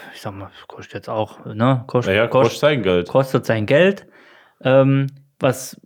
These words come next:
Speaker 1: können wir irgendwas, weil es war nicht im Angebot, kann man irgendwas machen oder habt ihr irgendeine Aktion, ist irgendwas, kann man ja mal fragen, ne?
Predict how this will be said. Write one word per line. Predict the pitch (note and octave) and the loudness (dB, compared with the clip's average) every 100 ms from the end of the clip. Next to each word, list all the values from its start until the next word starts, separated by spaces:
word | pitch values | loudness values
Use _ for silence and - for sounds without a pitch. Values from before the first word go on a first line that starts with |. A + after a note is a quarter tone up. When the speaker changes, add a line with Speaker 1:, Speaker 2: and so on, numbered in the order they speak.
| - | -6
Speaker 1:
können | C#3+ C3 | 0 0
wir | A#2+ | 2
irgendwas, | - F3+ F3+ D3 | 2 2 2 2
weil | C3 A2+ | 0 0
es | - | 0
war | A#2+ | 0
nicht | D3 D#3+ | 0 0
im | B2 | 0
Angebot, | A#2+ D#3 F3 F#3 F3 | 0 0 2 2 0
kann | - D3 | 0 0
man | C#3+ C#3 | 2 2
irgendwas | C3+ C3+ B2+ | 2 2 0
machen | A#2+ C3+ | 2 4
oder | C#3 B2 A#2+ | 4 4 2
habt | B2+ | 0
ihr | B2 | 0
irgendeine | A#2+ B2+ B2 | 0 0 0
Aktion, | A#2 - B2+ C3+ | -4 0 2 2
ist | C#3 | -2
irgendwas, | B2+ C3 B2+ A#2+ - | -2 -2 0 -2 -2
kann | A#2+ | -2
man | A2+ | -2
ja | A2 | -4
mal | G#2+ | -4
fragen, | C3 B2+ C3+ A#2+ | 0 0 0 0
ne? | B2+ C#3+ | 0 0